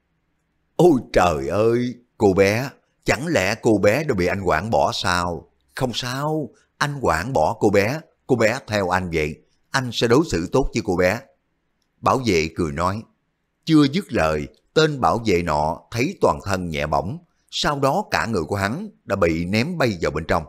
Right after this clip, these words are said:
Tên bảo vệ nọ bị ném lên bên bàn bên trong sàn nhảy, đám đông bên trong bắt đầu náo loạn cả lên. Còn gã thanh niên định mời Dương Tử Mi vào bên trong lúc nãy không ngừng dụi con mắt.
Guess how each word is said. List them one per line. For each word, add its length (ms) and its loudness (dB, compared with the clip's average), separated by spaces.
Tên 240 4
bảo 240 4
vệ 140 4
nọ 380 0
bị 240 2
ném 280 0
lên 300 4
bên 200 2
bàn 280 -2
bên 140 0
trong 140 -2
sàn 200 -6
nhảy, 360 -4
đám 260 -2
đông 260 0
bên 200 0
trong 280 -2
bắt 220 -2
đầu 340 0
náo 300 -6
loạn 260 2
cả 100 -2
lên. 240 -2
Còn 320 4
gã 140 2
thanh 240 -6
niên 240 2
định 180 -2
mời 280 2
Dương 220 -4
Tử 120 -6
Mi 280 0
vào 100 0
bên 160 -4
trong 240 -2
lúc 180 -4
nãy 340 -2
không 300 0
ngừng 280 2
dụi 200 0
con 120 -4
mắt. 180 -4